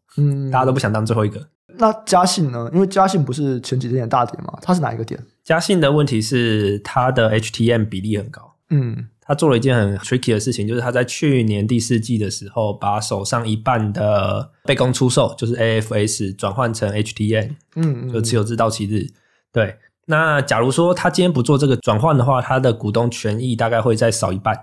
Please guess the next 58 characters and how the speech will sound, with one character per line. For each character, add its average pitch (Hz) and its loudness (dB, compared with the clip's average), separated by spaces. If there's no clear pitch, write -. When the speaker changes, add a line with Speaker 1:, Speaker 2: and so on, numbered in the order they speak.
Speaker 1:
嗯。 123 -4
Speaker 2:
对， 107 -4
就 127 -4
是 135 2
他 135 2
为 139 4
了 123 6
要 123 4
救 139 2
自 131 0
己 147 4
的 123 4
股 110 -2
东 120 2
权 117 0
益 127 -2
那 127 0
个 117 2
数 117 0
字， 107 -4
所 120 -2
以 110 0
他 123 0
把 113 0
它 113 2
转 98 0
到 110 0
H 104 -4
T 104 0
M 101 2
去。 101 -2
Speaker 1:
OK， 120 -4
因 208 2
为 254 2
他 226 2
其 170 0
实 147 2
转 135 0
应 123 -4
该 139 0
是 151 -2
一 139 2
定 156 6
有 135 4
目 147 4
的 131 -2
嘛， 113 -6
他 190 -4
的 190 4
目 196 6
的 180 2
其 143 -2
实 120 0
就 131 2
是 131 2
在 131 4
说， 123 -2
Speaker 2:
嗯。 - -16